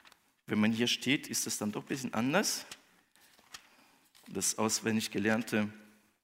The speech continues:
klingt dann nicht mehr so. Äh, da heißt es, „Fürchte dich nicht,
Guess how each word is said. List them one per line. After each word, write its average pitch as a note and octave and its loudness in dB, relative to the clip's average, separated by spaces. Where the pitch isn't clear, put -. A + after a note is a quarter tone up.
klingt A#2+ 0
dann C#3+ 4
nicht D3 0
mehr D3+ 2
so. F3 4
Äh, C3+ 8
da C#3 8
heißt E3+ 8
es, - 4
„Fürchte - 4
dich B2+ 4
nicht, B2 4